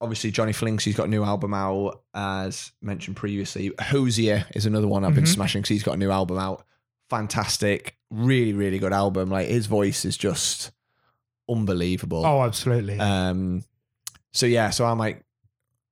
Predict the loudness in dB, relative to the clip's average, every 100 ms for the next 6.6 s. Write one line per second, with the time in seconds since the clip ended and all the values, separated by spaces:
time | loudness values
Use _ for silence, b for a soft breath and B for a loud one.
0 | _ -2 2 4 4 2 0 -4 0 2
1 | 4 4 2 2 2 2 2 4 4 2
2 | 2 2 2 4 4 2 0 0 -2 -2
3 | _ _ _ -4 2 6 6 6 4 0
4 | 2 0 2 2 2 0 2 2 2 2
5 | 2 4 6 6 6 4 2 2 2 0
6 | 2 2 4 4 2 -2